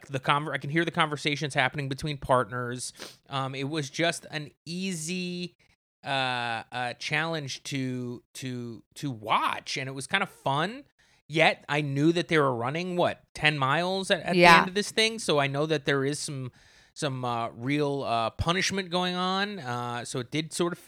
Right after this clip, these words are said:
Speaker 1: have that feeling of, like, a mini final. This was, this was a success in my opinion. Plus,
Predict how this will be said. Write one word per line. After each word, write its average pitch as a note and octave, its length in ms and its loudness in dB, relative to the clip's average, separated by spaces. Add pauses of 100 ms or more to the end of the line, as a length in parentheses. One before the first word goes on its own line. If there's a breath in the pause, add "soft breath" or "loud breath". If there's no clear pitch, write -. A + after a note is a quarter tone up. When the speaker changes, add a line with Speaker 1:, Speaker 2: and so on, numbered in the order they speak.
Speaker 1:
have D#3 240 0
that D#3 180 -2
feeling E3+ 420 -4
of, D#3 100 -6
like, D#3 160 0
a E3 60 2
mini D3+ 420 -2
final. E3 640 -4 (380 soft breath)
This E4+ 140 0
was, F4+ 220 0
this A#3 240 4
was B3+ 140 0
a A3 60 -2
success F3 560 2
in C3 60 -2
my A#2 160 -4
opinion. A2 380 -6
Plus, - 280 2